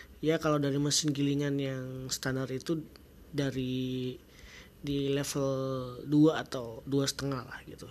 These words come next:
Jadi masih bisa lah dicoba tubruk. Nah, gua, setelah gua coba, <clears throat> itu rasanya memang body, karena light ya, light, level roastingnya itu light, jadi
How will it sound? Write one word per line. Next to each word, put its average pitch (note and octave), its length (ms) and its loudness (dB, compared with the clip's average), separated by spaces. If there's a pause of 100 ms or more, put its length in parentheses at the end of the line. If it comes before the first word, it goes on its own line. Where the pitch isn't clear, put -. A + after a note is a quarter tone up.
(580)
Jadi C3 320 -4
masih C3+ 240 -4
bisa C#3 240 -2
lah C#3 80 -4
dicoba B2+ 400 -4
tubruk. B2 380 -12 (1500)
Nah, D#3 160 0
gua, C#3+ 240 2
setelah F3 480 4
gua E3+ 160 4
coba, C3 560 2 (160)
<clears throat> - 1300 -6
itu F3 240 2 (1700)
rasanya D#3 640 0
memang D3+ 400 4
body, C#3 400 2
karena D3+ 240 4
light D#3 320 4
ya, B2 160 -2 (160)
light, C3+ 320 -2 (480)
level C#3+ 240 -4
roastingnya C#3+ 400 -2
itu C#3+ 80 -6
light, C3+ 240 -4
jadi C#3 160 -2